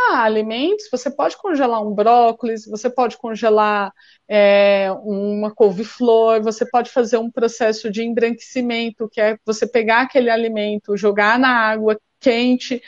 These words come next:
depois jogar ele na água fria, e aí você coloca ali no, no congelador e você só dá uma, uma salteada no azeite, coloca um pouquinho de sal e ele já tá pronto pro consumo.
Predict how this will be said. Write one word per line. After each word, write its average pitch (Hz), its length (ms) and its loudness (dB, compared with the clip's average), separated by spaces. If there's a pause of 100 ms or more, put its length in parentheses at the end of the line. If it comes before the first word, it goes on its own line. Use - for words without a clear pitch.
(320)
depois 226 320 4
jogar 233 400 2
ele 262 160 2
na 247 120 -2
água 226 420 2
fria, 247 640 -2 (360)
e 208 60 0
aí 226 100 4
você 254 300 0
coloca 262 680 4
ali 247 260 0
no, 214 280 -6
no 220 180 -4
congelador 226 880 2 (320)
e 208 60 -10
você 240 260 -4
só 285 540 0
dá 330 280 0
uma, 254 600 -2
uma 220 240 -10
salteada 233 720 0
no 220 140 -2
azeite, 226 560 0
coloca 247 400 -4
um 269 60 -6
pouquinho 247 380 -8
de 220 80 -10
sal 269 400 -2
e 269 140 -8
ele 262 220 2
já 277 120 2
tá 277 140 -2
pronto 294 320 -2
pro 294 140 -14
consumo. 294 840 -2